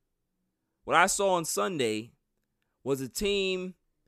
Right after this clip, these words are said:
and a coach that decided to play ego instead of playing smart football.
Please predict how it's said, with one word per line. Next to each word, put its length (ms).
and 160
a 60
coach 680
that 400
decided 680
to 560
play 180
ego 640
instead 320
of 100
playing 260
smart 340
football. 480